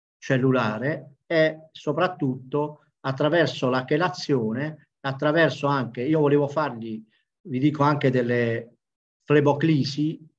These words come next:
soprattutto in una prima fase, però lei non ha voluto perché vivendo in campagna era difficoltoso, purtroppo non è tanto il problema delle flebo, è quando soprattutto la gestione domiciliare, che ci sono infermieri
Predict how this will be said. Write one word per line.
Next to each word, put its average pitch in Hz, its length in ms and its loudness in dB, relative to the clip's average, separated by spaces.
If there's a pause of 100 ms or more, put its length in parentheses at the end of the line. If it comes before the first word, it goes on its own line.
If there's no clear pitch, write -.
(120)
soprattutto 135 460 -6
in 135 80 0
una 127 100 0
prima 131 220 -4
fase, 131 560 -8 (260)
però 135 180 2
lei 143 160 6
non 135 140 4
ha 135 80 4
voluto 139 380 4
perché 123 500 -2
vivendo 131 380 -2
in 127 80 -2
campagna 117 760 -6
era 127 220 -6
difficoltoso, 123 1000 -4 (280)
purtroppo 135 600 -2
non 131 180 0
è 156 140 0
tanto 131 240 -2
il 123 40 -6
problema 127 360 -6
delle 117 200 -4
flebo, 135 760 -6
è 135 180 -10
quando 131 300 -2
soprattutto 123 840 -6 (240)
la 123 120 -2
gestione 127 480 2
domiciliare, 127 760 0
che 117 140 -4
ci 120 80 -6
sono 123 200 -4
infermieri 120 720 -4